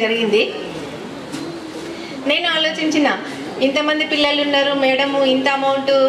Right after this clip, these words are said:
ఎంత పెట్టగలుగుతారేమో అని నేను ఆలోచించేలోపే మేడమే షూ అని డిసైడ్ అయ్యిండ్రు. అప్పుడే నేను అనుకున్నా, నేను ఇక్కడ నాన్ లోకల్ మేడం గారి గురించి నాకు అసలే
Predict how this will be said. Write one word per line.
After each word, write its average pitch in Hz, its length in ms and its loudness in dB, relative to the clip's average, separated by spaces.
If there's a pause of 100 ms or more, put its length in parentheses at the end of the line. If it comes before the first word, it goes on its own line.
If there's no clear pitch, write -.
(1200)
ఎంత 254 160 2 (260)
పెట్టగలుగుతారేమో 262 880 2
అని 269 140 0
నేను 262 140 2 (100)
ఆలోచించేలోపే 277 680 0 (100)
మేడమే 277 380 0 (540)
షూ 302 120 2 (140)
అని 311 160 0 (460)
డిసైడ్ 285 340 2
అయ్యిండ్రు. 269 300 0 (880)
అప్పుడే 320 320 0
నేను 339 180 0
అనుకున్నా, 277 340 0 (1400)
నేను 294 200 2
ఇక్కడ 311 240 0
నాన్ 262 220 2
లోకల్ 302 340 2
మేడం 269 320 2
గారి 294 180 2
గురించి 285 300 -2
నాకు 269 180 -2
అసలే 294 220 0